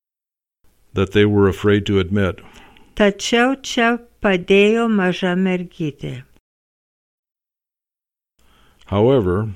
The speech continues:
Speaker 1: here a little girl helped.
Speaker 2: Ji priėjo prie vyriausiojo ministerio
Speaker 1: She approached the oldest minister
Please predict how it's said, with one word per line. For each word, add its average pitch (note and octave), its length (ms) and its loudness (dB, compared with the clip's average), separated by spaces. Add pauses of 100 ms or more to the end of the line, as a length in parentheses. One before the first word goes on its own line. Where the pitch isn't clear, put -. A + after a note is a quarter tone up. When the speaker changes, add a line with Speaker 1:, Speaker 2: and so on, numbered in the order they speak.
Speaker 1:
here A#2+ 200 2
a G#2 60 2
little G2+ 260 2
girl G#2 300 0
helped. D#2 400 -8 (420)
Speaker 2:
Ji G3 240 -2 (120)
priėjo A3 680 0
prie G3+ 240 0
vyriausiojo F#3+ 1040 -2
ministerio F#3 960 -2 (2750)
Speaker 1:
She - 180 -2
approached A2 440 0
the G2+ 100 -2
oldest A2 400 -2
minister G#2 520 -2